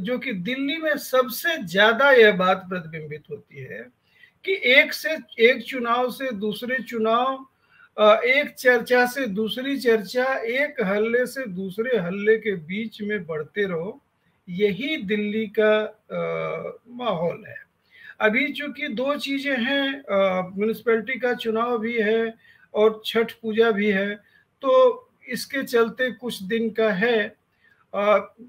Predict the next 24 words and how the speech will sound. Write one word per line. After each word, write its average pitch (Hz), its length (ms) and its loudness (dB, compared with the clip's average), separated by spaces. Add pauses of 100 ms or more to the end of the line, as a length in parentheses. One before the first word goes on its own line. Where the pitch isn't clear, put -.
(120)
मैं 277 320 4
जनता 208 460 4
को 277 260 -2
इसलिए 277 480 -4
दोषी 254 420 -4
नहीं 269 320 -6
ठहराता 254 520 0
कि 247 140 -6
लोग 226 420 4
तो 269 100 -6
बहुत 214 360 -4
सारी, 240 460 -2
अ, 190 460 -6
बहुत 208 220 -4
सारे 226 220 0
तरीकों 190 560 -6
से 208 240 2 (520)
अपनी 226 320 -6
आपत्तियां 220 640 -2
जताते 196 460 -2
हैं, 196 280 -2
दुख 208 240 -6
जताते 180 520 -6
हैं, 170 340 -6